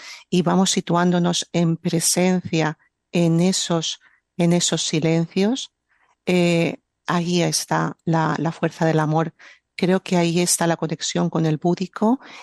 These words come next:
y recibimos esa energía que es tan, tan suave y tan humilde y a la vez tan poderosa que, que transforma,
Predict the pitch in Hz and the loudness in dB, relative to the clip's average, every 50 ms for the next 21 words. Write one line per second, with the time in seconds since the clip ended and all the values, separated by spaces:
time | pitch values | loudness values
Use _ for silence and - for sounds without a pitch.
0 | - _ _ - 170 170 170 - - 170 - - 175 165 165 185 196 190 190 - | -20 _ _ 0 2 2 2 2 0 -2 -2 0 0 2 4 4 4 4 4 2
1 | - 185 - - 165 165 160 156 151 - - - 170 175 160 156 - - - - | 0 -2 0 2 2 2 2 2 0 -4 -4 -2 0 0 0 0 -4 -8 -14 -20
2 | - - _ - - 208 208 - - - _ _ - - _ _ _ _ _ _ | -20 -20 _ -4 0 0 0 0 -2 -4 _ _ -20 -20 _ _ _ _ _ _
3 | _ - 202 202 208 208 190 - _ - - 196 208 208 214 - - - - - | _ 0 2 2 4 2 2 0 _ -2 0 2 2 2 0 -2 -6 -10 -8 -6
4 | - 180 165 165 175 196 196 170 170 170 165 165 - - - _ - 160 156 - | -4 -2 0 2 2 2 2 2 2 0 0 0 -2 -6 -10 _ -4 -4 -4 -4
5 | - - _ _ _ - 185 202 208 208 196 196 175 156 147 - 160 160 156 156 | -6 -8 _ _ _ 0 2 4 4 4 4 4 4 2 2 0 0 0 2 2
6 | 165 160 160 180 180 - _ _ _ _ - 196 196 202 202 196 190 190 - _ | 2 0 0 -2 -6 -8 _ _ _ _ -2 0 0 2 2 0 -2 -4 -8 _
7 | _ _ - 208 190 180 170 165 165 165 175 180 - - - 202 226 262 - - | _ _ -2 0 2 2 2 2 0 0 0 -2 -2 -4 -2 -2 -2 -2 -4 -8
8 | - - - - - _ _ _ _ - - 190 185 180 175 170 170 165 170 - | -18 -20 -20 -20 -20 _ _ _ _ -2 0 2 2 2 2 2 2 0 0 -2
9 | - _ _ _ _ - - - _ _ _ _ _ _ _ _ _ _ - 214 | -6 _ _ _ _ -20 -20 -20 _ _ _ _ _ _ _ _ _ _ -4 -2
10 | - 170 170 - - - 196 208 226 214 202 170 156 170 170 | -2 -2 -2 -2 -2 -2 0 2 4 4 4 2 0 -4 -8